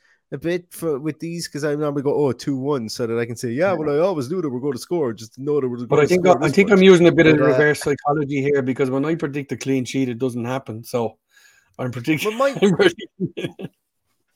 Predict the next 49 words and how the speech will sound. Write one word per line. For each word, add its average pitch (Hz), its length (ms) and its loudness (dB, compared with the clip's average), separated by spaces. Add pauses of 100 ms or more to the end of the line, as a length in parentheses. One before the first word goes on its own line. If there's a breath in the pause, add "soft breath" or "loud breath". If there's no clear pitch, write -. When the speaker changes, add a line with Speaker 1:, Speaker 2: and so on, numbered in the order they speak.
(180)
Speaker 1:
My, 233 160 -4
well, 220 260 -4
my, 214 220 -2
I, 190 320 0
I'm 220 80 2
gonna 220 180 4
put 202 160 -4
in 202 100 -4
a 180 60 -8
caveat 160 500 -2
here, 120 240 -6
so 120 200 -8
I 123 80 -4
am 156 160 -4
gonna 143 180 -6
reverse 131 380 -4
the, 135 80 -10 (100)
reverse 131 460 -6
back 135 260 -6
a 117 40 -10
small 127 280 -8
bit, 107 320 -8
uh, 120 60 -14
and 117 200 -8
I'm 123 120 -10
gonna 123 240 -8
say 127 300 -6
that, 117 120 -8
like, 131 160 -8
if 156 100 -6
Martinez 160 440 -2
plays, 120 240 -4
I'm 113 80 -8
gonna 107 160 -12
predict 107 260 -18
a 113 60 -20
clean 104 240 -18
sheet, - 260 -20 (460 soft breath)
and 147 400 -4
I'm 170 100 -4
also 185 240 -2
gonna 160 180 -4
predict 139 300 -10
three 143 220 -10
nil. 127 220 -8
And 113 140 -8
I 135 60 -6
think 151 280 -10
that, 147 200 -4